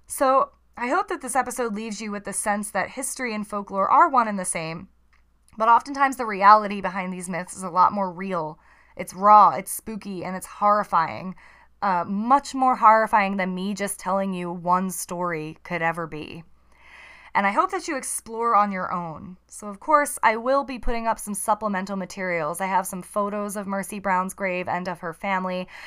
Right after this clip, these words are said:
Um, I have a picture of the entry of Hev-, Henry David Thoreau in his diary, and I'll be putting up these materials, but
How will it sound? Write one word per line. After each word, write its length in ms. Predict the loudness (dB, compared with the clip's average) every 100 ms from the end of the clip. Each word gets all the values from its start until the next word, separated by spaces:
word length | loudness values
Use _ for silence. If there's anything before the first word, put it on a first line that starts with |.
| -20 -20 -12 -6
Um, 480 | -4 -6 -10 -16 -8
I 140 | -6
have 240 | -2 -2 -2
a 40 |
picture 580 | -8 -10 -8 -4 0 2
of 340 | 2 0 -4
the 140 | -10 -6
entry 480 | -6 -6 -8 -4
of 80 | -4
Hev-, 280 | -4 -6 -8
Henry 320 | -10 -8 -8
David 320 | -8 -8 -10
Thoreau 420 | -8 0 2 4 2
in 100 | -2
his 160 | -6
diary, 500 | 4 6 6 2 -2
and 100 | -2
I'll 80 | -2
be 80 | 4
putting 300 | 6 6 2
up 140 | -4
these 160 | -6 -8
materials, 440 | -6 -4 -2 -2
but 160 | -4